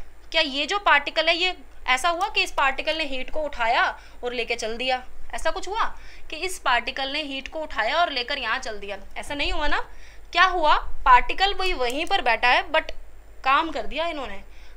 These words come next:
काम क्या किया इन्होंने? इन्होंने हीट पहुंचा दी वहां तक, है ना? ये बिल्कुल वैसा ही एक example अगर मैं आपको दूं, अ, थोड़ा सा funny example है। अ, अगर आप अपने घर पे बैठे हैं और अगर आपको, अ,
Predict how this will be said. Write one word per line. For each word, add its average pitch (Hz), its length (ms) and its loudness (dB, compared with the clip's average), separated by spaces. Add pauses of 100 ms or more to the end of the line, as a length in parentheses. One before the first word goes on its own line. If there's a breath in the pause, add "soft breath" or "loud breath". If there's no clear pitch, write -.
काम 330 280 2
क्या 381 120 2
किया 359 200 -4
इन्होंने? 339 280 -4
इन्होंने 381 280 -6
हीट 320 340 -8
पहुंचा 254 340 -4
दी 311 160 -6
वहां 302 200 -6
तक, 214 160 -12 (320)
है - 60 8
ना? - 200 8 (240 loud breath)
ये 294 80 -4
बिल्कुल 339 240 -6
वैसा 277 340 4
ही 359 100 6
एक 370 140 4
example 277 460 2
अगर 330 180 2
मैं 330 120 2
आपको 311 280 0
दूं, 262 200 -8 (420 loud breath)
अ, 247 280 0
थोड़ा 269 200 4
सा 294 500 8
funny 285 320 -2
example 269 460 -2
है। 254 180 0
अ, - 640 -6 (1080)
अगर 285 200 6
आप 359 200 8
अपने 370 220 -2
घर 262 220 -4
पे 320 120 -4
बैठे 247 300 -2
हैं 302 260 0
और 311 160 0
अगर 269 240 2
आपको, 262 460 0
अ, 233 520 -2